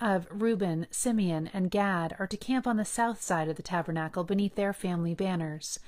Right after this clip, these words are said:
These are the names of the tribes, their leaders, and the number of their registered troops. Reuben, Elijah, son of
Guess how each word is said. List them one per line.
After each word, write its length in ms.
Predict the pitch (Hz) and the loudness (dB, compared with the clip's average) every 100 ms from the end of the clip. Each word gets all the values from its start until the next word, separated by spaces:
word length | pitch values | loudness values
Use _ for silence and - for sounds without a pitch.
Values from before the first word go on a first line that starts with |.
| - - - | -18 -20 -2
These 180 | 240 233 | 2 4
are 100 | 269 | 4
the 100 | 240 | 4
names 320 | 190 175 175 | 4 2 0
of 80 | 196 | 0
the 80 | 202 | -2
tribes, 500 | - 175 160 175 196 | -2 0 2 0 0
their 180 | 190 185 | 0 2
leaders, 480 | 185 175 165 170 | 2 2 0 0
and 120 | 196 180 | 2 2
the 40 | |
number 400 | 185 180 175 170 | 2 2 2 0
of 140 | 196 175 | -2 0
their 120 | 180 | 2
registered 540 | 175 170 170 175 165 | 2 -2 -4 -6 -6
troops. 560 | - 214 180 - - - - - - - | -4 -2 -4 -4 -8 -10 -14 -20 -20 -6
Reuben, 560 | 202 247 185 156 151 151 - - - | 2 2 4 0 -2 -8 -16 -16 -2
Elijah, 760 | 202 196 190 190 175 156 156 160 | 0 2 2 2 0 -2 -4 -8
son 580 | - - 208 190 185 - | -6 -2 0 2 0 -2
of 260 | 202 180 | -2 -2